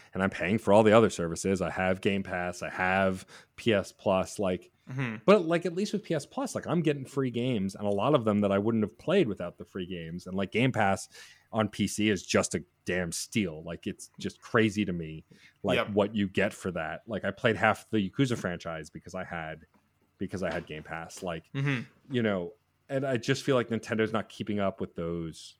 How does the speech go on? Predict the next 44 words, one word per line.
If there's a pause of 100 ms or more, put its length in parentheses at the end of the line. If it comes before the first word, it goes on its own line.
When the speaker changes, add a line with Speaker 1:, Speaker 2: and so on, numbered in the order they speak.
Speaker 1:
but
they're
never
gonna
give
away
free
g-, (120)
new
games.
Like,
I
just
don't
Speaker 2:
Yeah.
Speaker 1:
think
that's
the
thing
Nintendo's
ever
gonna
go (300)
and
do.
But,
like, (280)
instead
of
Genesis
and
N
sixty-four,
I
would
have
loved
Game
Boy
Advanced
and,
uh, (120)
and,
um,